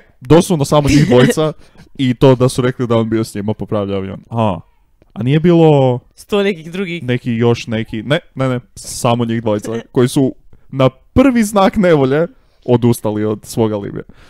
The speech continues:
Speaker 1: Fuck.
Speaker 2: Hmm, interesante.
Speaker 1: Ko bi to mogao biti? <laughs>
Speaker 2: I u toj kući oni ne nalaze ništa oko cijelo-, u cijeloj kući, osim
Speaker 1: O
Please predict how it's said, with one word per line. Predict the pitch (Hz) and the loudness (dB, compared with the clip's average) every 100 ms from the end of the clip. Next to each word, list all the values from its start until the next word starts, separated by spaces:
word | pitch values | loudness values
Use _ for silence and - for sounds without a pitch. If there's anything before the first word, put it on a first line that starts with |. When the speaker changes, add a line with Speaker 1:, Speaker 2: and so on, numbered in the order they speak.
| - - 165 170 - 151 - - _ | -20 -20 -20 -20 -20 -20 -20 -20 _
Speaker 1:
Fuck. | - - - - | -20 -20 -18 -14
Speaker 2:
Hmm, | 453 392 240 202 | -12 -8 -8 -8
interesante. | 180 208 190 214 - 466 359 202 202 - 95 85 - - _ _ - | -8 -8 -8 -8 -8 -8 -6 -10 -10 -12 -12 -16 -18 -20 _ _ 0
Speaker 1:
Ko | 226 | 2
bi | 202 165 | 2 2
to | 123 | 0
mogao | 123 131 233 | 0 -4 -6
biti? | 113 - - | -8 -10 -2
<laughs> | 226 - - - 247 294 - 269 - 381 - _ - - | -2 2 4 4 2 2 -4 -8 -8 -14 -16 _ -20 -10
Speaker 2:
I | 285 | -8
u | |
toj | 302 262 | -4 -4
kući | 226 254 - 247 | -4 -8 -8 -8
oni | 233 208 | -6 -8
ne | 208 208 202 | -10 -8 -8
nalaze | 196 220 208 185 | -6 -6 -6 -8
ništa | 180 170 - 220 | -10 -14 -12 -10
oko | 220 - | -10 -10
cijelo-, | 180 190 165 | -10 -8 -8
u | 143 175 | -8 -8
cijeloj | 170 180 170 | -8 -10 -6
kući, | 180 - 247 - | -8 -6 -10 2
osim | 247 320 - - - 202 | 4 4 0 -16 -18 0
Speaker 1:
O | 170 | 0